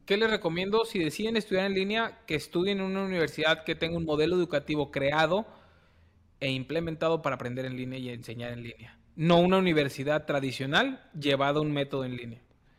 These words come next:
Es el peor error que pueden cometer. Si ustedes van a decidir estudiar en línea, es un compromiso doble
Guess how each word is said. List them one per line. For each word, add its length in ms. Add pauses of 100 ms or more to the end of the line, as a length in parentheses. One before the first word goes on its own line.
(200)
Es 120
el 140
peor 200
error 220
que 100
pueden 220
cometer. 460 (840)
Si 180
ustedes 280
van 120
a 40
decidir 240
estudiar 320
en 80
línea, 520
es 160
un 140
compromiso 600
doble 380